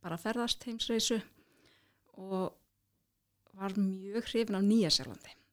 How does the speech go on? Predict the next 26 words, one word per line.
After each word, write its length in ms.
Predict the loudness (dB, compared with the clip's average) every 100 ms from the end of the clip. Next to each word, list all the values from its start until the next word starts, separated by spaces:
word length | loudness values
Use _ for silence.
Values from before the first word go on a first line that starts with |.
| _
og 80 | -10
ætlaði 260 | -6 0 0
mér 120 | 2
eiginlega 100 | 0
að 60 | -2
fara 140 | -4
í 20 | -4
háskólanum 520 | -4 -4 -6 -4 -4
þar. 340 | -8 -10 -8 -10 -12 _ _ _ _ _ _ _ _
Eh, 160 | -10 -6 0
hins 160 | 2 2
vegar 140 | 0
byrjaði 260 | 2 2 2
skólaárið 520 | 0 -2 -2 -4 -4
þar 100 | -6
í 80 | -4
febrúar, 520 | -4 -4 -4 -4 -2
ég 100 | -2
var 80 | -4
að 60 | -6
koma 140 | -10 -12
heim 220 | -16 -16
hann 140 | -12
í 60 | -8
apríl, 260 | -8 -10 -14
maí 320 | -8 -2 0